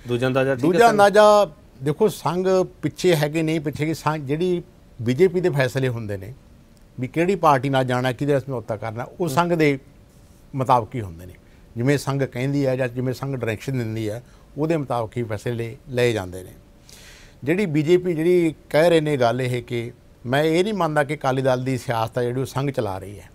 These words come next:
Speaker 1: ਹੂੰ।
Speaker 2: ਉਹ, ਹਾਂ, ਬੀਜੇਪੀ ਦੀ ਸਿਆਸਤ ਜਿਹੜੀ ਸੰਘ ਚਲਾ ਸਕਦੀ ਹੈ, ਅਕਾਲੀ ਦਲ ਦੀ ਪੋਲਿਟਿਕਸ ਜਿਹੜੀ ਹੈਗੀ ਉੱਨੀ ਸੌ, ਪਿਛਲੇ ਸੌ ਸਾਲ ਤੋਂ ਉਹ ਅਕਾਲੀ ਦਲ ਨਾਲ ਨਹੀਂ, ਅਕਾਲੀ ਦਲ ਨਹੀਂ ਚਲਾਈ ਹੈ। ਉਹਦੇ 'ਚ ਭਾਵੇਂ ਸੰਤ ਫਤਿਹ ਸਿੰਘ ਹੋਣ, ਭਾਵੇਂ ਮਾਸਟਰ ਤਾਰਾ ਸਿੰਘ ਹੋਣ,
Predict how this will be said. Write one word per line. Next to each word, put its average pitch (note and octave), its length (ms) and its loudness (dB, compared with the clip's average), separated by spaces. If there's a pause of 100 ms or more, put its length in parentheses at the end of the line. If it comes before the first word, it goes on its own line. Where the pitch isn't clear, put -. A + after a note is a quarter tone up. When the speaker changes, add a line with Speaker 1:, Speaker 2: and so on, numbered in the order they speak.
(160)
Speaker 1:
ਹੂੰ। A#2 180 -6 (220)
Speaker 2:
ਉਹ, D3 240 -6 (580)
ਹਾਂ, D3 80 4
ਬੀਜੇਪੀ D3 420 2
ਦੀ A3 240 0 (400)
ਸਿਆਸਤ C#3 420 0
ਜਿਹੜੀ D3 200 -2
ਸੰਘ C#3+ 220 -2
ਚਲਾ A#2 260 -2
ਸਕਦੀ A#2+ 380 -4
ਹੈ, D#3+ 140 -6 (400)
ਅਕਾਲੀ D#3+ 260 2
ਦਲ F3+ 180 4
ਦੀ F3 80 2
ਪੋਲਿਟਿਕਸ C#3 440 -4
ਜਿਹੜੀ C3+ 220 -2
ਹੈਗੀ A#2 120 -4
ਉੱਨੀ C3 200 -4
ਸੌ, A#2+ 340 -4 (360)
ਪਿਛਲੇ B2+ 220 0
ਸੌ B2 260 -4
ਸਾਲ A2+ 260 -4
ਤੋਂ F#3 240 -10 (140)
ਉਹ D3+ 80 -12
ਅਕਾਲੀ A#2+ 240 0
ਦਲ A#2+ 180 0
ਨਾਲ B2 220 -2
ਨਹੀਂ, B2 100 -10
ਅਕਾਲੀ A#2 220 -4
ਦਲ A#2+ 160 -2
ਨਹੀਂ B2 100 -6
ਚਲਾਈ A2 320 -6
ਹੈ। C3+ 140 -10 (360)
ਉਹਦੇ C3 160 0
'ਚ A#2+ 60 -4
ਭਾਵੇਂ A2+ 300 -6
ਸੰਤ G#2+ 280 -8
ਫਤਿਹ G#2+ 280 -6
ਸਿੰਘ B2 220 -8
ਹੋਣ, B2 320 -8
ਭਾਵੇਂ A#2 260 -6
ਮਾਸਟਰ A2 320 -6
ਤਾਰਾ A2+ 320 -4
ਸਿੰਘ B2+ 200 -8
ਹੋਣ, A#2+ 280 -8